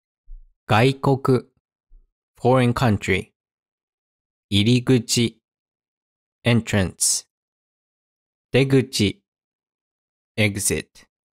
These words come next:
学生、student、or sometimes college student。今年、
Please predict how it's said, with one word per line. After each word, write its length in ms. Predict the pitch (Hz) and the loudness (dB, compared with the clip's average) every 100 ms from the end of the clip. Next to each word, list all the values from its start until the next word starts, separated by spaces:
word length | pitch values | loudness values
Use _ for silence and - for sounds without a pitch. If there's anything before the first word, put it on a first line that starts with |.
| _ _ _ _ _ _ _ _ | _ _ _ _ _ _ _ _
学 280 | 101 - - | -4 -4 -4
生、 520 | - 151 143 139 - _ _ _ _ _ _ _ | 0 2 2 0 -4 _ _ _ _ _ _ _
student、 800 | - - 143 110 92 - - _ _ _ _ _ | -12 -2 0 2 -2 -6 -20 _ _ _ _ _
or 320 | - 104 104 127 | -2 2 2 0
sometimes 560 | - 104 95 104 104 | -4 -6 -4 -2 -2
college 500 | - - 139 123 - | -4 -2 0 0 -2
student。 540 | - 85 55 - _ _ _ _ _ _ _ _ _ _ _ _ _ | -4 -4 -4 -8 _ _ _ _ _ _ _ _ _ _ _ _ _
今 180 | - 107 | -4 -2
年、 560 | 135 139 - 131 120 | 2 0 2 0 0